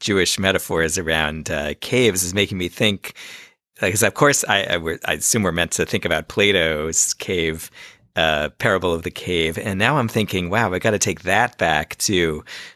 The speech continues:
all these things about both cave stories in the Talmud, but also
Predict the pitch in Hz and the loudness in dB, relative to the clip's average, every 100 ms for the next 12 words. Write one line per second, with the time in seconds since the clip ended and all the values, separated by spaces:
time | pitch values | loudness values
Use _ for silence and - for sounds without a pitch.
0 | _ - 85 82 80 - 90 82 85 87 | _ 0 2 2 0 2 2 0 -4 0
1 | 80 78 90 - _ - 90 80 - 87 | 2 2 0 -2 _ -2 0 2 0 0
2 | 80 78 76 87 80 - 87 80 80 90 | 0 0 0 -2 -4 0 0 2 0 0
3 | 85 - 85 85 - 85 80 78 | 0 0 0 0 0 2 2 0